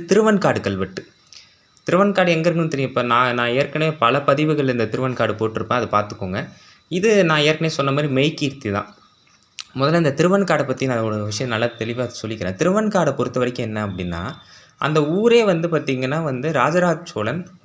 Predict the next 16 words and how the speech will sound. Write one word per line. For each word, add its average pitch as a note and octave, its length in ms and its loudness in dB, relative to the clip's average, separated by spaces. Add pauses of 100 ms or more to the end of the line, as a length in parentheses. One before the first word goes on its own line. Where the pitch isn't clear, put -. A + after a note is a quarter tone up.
உத்தம G#3 400 0
சோழன், B2+ 400 0 (100)
அதன் D3+ 360 0
பிறகு E3+ 320 2
வந்து, B2+ 280 -2 (460)
அ, F#3 80 -2 (260)
ஏனைய E3+ 300 4
மன்னர்கள் C3 460 0
இருந்தாலும் A2+ 580 -4 (460)
ராஜராஜ F#3+ 520 4
சோழனுடைய D#3+ 500 0
கல்வெட்டு D#3 360 -2 (120)
நிறைய F#3 400 2
கல்வெட்டுகள் C3+ 460 -2
இருக்கும். F2+ 260 -8 (460)
ராஜராஜ C#3+ 460 2